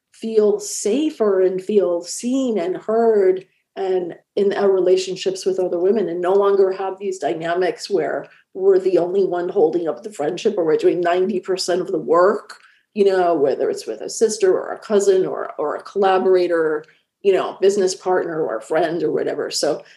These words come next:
it's interesting. It's, it really helps us heal our relationship with femininity within us and with our relationships with women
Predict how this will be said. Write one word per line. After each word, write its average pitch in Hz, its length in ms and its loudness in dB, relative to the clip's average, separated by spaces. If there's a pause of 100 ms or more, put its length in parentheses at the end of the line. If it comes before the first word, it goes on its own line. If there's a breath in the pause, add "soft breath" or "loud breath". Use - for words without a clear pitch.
(120)
it's 190 200 2
interesting. 220 680 0
It's, 208 220 -4
it 190 300 -2 (480)
really 214 460 2
helps 190 380 -2
us - 160 0
heal 190 640 2
our 185 120 2
relationship 185 720 -2
with 190 200 -4
femininity 170 920 0
within - 360 -2
us 208 480 2
and 190 160 -10
with 143 180 -2
our 147 80 -2
relationships - 680 -4
with - 140 -20
women 180 480 0